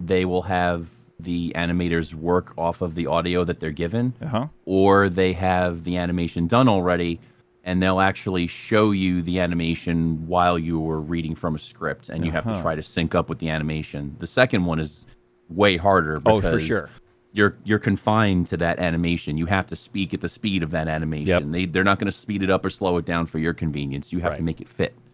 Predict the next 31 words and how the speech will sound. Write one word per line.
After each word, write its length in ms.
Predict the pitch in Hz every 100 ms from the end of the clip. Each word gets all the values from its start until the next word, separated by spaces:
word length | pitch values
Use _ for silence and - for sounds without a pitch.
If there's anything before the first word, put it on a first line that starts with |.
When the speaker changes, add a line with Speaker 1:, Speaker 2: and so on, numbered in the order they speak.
| _ -
Speaker 2:
Yeah. 300 | 87 71 69
Speaker 1:
So 260 | - 76 73 - _ -
Speaker 2:
That 120 | 98
Speaker 1:
the 40 | 107
Speaker 2:
would 80 | 113
be 60 |
Speaker 1:
first 120 | 127 95
Speaker 2:
way 100 | 98
Speaker 1:
one 60 | 87
is 40 |
Speaker 2:
harder. 260 | 82 76 76 -
Speaker 1:
easier 300 | 104 95 98
than 140 | 85
the 100 | 82
other. 220 | 78 90 -
<laughs> 280 | - _ -
Speaker 2:
Yeah. 320 | 95 80 71 - _ _ -
But 120 | 135
then 140 | 226
at 80 | 180
the 60 | 131
same 240 | - 143
time, 540 | 120 143 147 110 104 123 - -
there's 180 | - 113
an 120 | 117 113
animator 640 | 131 151 123 104 92 90
there 320 | 87 78 98
who's 200 | 113 110
having 260 | 120 110 101
to 80 | 98
draw 640 | 85 98 113 117 90 104